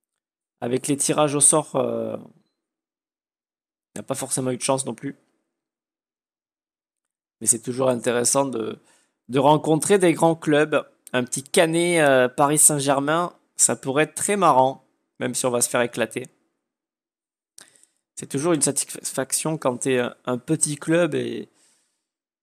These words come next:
et que tu vas affronter un, un grand club. Des fois, t'y, tu peux être content de, de pas grand-chose.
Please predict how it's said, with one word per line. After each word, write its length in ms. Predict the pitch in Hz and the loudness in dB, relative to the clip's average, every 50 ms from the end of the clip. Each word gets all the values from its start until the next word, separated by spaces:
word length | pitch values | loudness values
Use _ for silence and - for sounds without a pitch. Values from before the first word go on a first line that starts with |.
| _ _ _ _ _ - | _ _ _ _ _ -8
et 80 | 143 127 | -8 -8
que 60 | - | -8
tu 140 | - - 139 | -6 -8 -4
vas 460 | 120 131 135 131 131 127 117 113 113 | 0 2 4 4 4 4 2 0 -2
affronter 800 | 113 - - 139 - - - 165 160 143 - - 175 175 170 160 | -2 0 0 0 0 0 -2 -4 -4 -4 0 0 2 2 4 2
un, 300 | 139 127 123 120 - - - | 2 0 -2 -6 -8 -10 -8
un 160 | - 131 135 | -8 -6 -6
grand 300 | 131 120 135 165 170 160 | -4 2 2 2 2 2
club. 520 | - - 147 160 170 170 156 143 - - _ _ _ _ _ _ _ _ _ _ _ _ _ _ _ _ _ _ _ _ _ _ _ _ _ _ _ _ _ _ _ _ _ _ _ _ _ _ _ _ _ | 0 0 0 2 2 2 0 -4 -6 -6 _ _ _ _ _ _ _ _ _ _ _ _ _ _ _ _ _ _ _ _ _ _ _ _ _ _ _ _ _ _ _ _ _ _ _ _ _ _ _ _ _
Des 100 | - 127 | -10 -10
fois, 200 | 120 - - 160 | -8 -6 -6 -6
t'y, 260 | 160 - 139 127 120 110 | -6 -6 -8 -8 -8 -8
tu 140 | - - | -10 -14
peux 100 | _ - | _ -6
être 160 | 135 131 - - | -6 -6 -6 -6
content 380 | 139 123 120 - - 139 131 | -8 -8 -8 -6 -6 -6 -6
de, 240 | 127 123 120 117 113 | -6 -8 -8 -10 -10
de 100 | 113 120 | -10 -10
pas 200 | - - 127 131 | -8 -4 -4 -4
grand-chose. 540 | 123 123 120 113 - - 123 117 113 113 | -4 -4 -8 -8 -8 -8 -8 -8 -10 -12